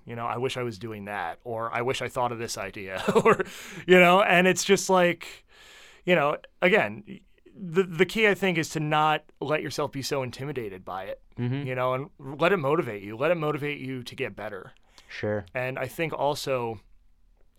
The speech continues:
Speaker 1: you know, take a look at where you are compared to where you were to
Speaker 2: Mm-hmm.
Speaker 1: realize, "Hey, I can do that. I've already come this far." You
Speaker 2: Mm-hmm.
Speaker 1: know, I think,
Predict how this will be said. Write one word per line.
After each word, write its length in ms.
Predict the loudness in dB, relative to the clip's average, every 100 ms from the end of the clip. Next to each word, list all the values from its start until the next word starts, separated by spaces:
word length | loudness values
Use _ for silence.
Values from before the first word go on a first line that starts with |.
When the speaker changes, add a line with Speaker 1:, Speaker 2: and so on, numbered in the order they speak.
| -10
Speaker 1:
you 100 | -2
know, 220 | 0 0 -2
take 180 | -4 0
a 40 | 2
look 220 | 2 2
at 180 | -2 0
where 160 | 0
you 160 | 2 2
are 120 | 0
compared 320 | -2 -4 -4
to 40 | -2
where 140 | -4
you 120 | -4
were 360 | 0 0 0 -6 -12
to 100 | -6
Speaker 2:
Mm-hmm. 80 | 0
Speaker 1:
realize, 640 | 2 4 2 2 -2 -6 -14 -20 _
"Hey, 260 | 0 2 2
I 140 | 2 -2
can 260 | 0 -4
do 120 | -4 -4
that. 220 | -4 -2
I've 100 | 0
already 200 | 0 -2
come 180 | -2 -6
this 160 | -6 -8
far." 300 | -10 -12 -10
You 80 | -4 -2
Speaker 2:
Mm-hmm. 120 | 0
Speaker 1:
know, 140 | 0
I 120 | -2
think, 260 | -2 -6 -8